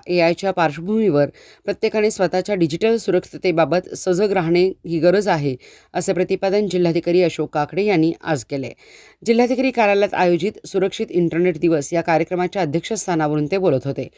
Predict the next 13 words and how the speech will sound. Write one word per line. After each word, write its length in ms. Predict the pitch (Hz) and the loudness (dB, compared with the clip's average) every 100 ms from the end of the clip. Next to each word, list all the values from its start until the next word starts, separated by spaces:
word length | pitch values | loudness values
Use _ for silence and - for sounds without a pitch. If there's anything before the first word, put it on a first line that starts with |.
| _ - _ - | _ -20 _ -4
दरवर्षी 500 | 214 220 220 - 226 | 2 2 2 0 -2
फेब्रुवारी 440 | 214 165 180 180 | 0 2 4 4
महिन्यात 460 | 180 175 185 156 - _ _ _ _ _ _ - | 2 0 0 -4 -6 _ _ _ _ _ _ -16
सेफर 480 | - 214 208 240 240 | -2 0 2 0 0
इंटरनेट 440 | - 190 185 196 - 170 | 0 0 2 0 -2 -2
डे 140 | 175 170 139 - 147 | 2 2 0 -8 -6
हा 180 | 175 180 | -2 0
जगभर 420 | 180 190 202 233 | 2 0 0 -2
साजरा 320 | 220 160 160 | 0 0 0
केला 200 | 160 147 | 0 0
जातो. 300 | 143 135 214 - _ _ _ - | 0 -2 -4 -6 _ _ _ -2
यावर्षी 540 | 196 202 214 233 240 - | 2 2 2 -2 -2 -2
स्मार्ट 440 | - 196 185 185 | -6 -2 0 -2